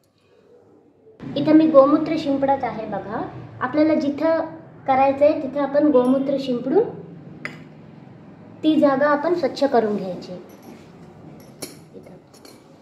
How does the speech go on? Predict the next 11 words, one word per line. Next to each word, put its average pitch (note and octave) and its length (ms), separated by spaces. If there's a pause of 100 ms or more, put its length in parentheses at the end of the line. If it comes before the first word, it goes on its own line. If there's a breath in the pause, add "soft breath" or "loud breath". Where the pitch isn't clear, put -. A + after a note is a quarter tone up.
(1400)
हे B3+ 120
स्वच्छ B3+ 280
करून C4+ 360
घेतल्यानंतर A#3 720 (3000)
आपल्याला C#4+ 440
असे D4 220
मोठे C4 380
दुर्वा B3 360
ठेवायचे G#3+ 480
आहेत F#3+ 220
बघा. F#3 260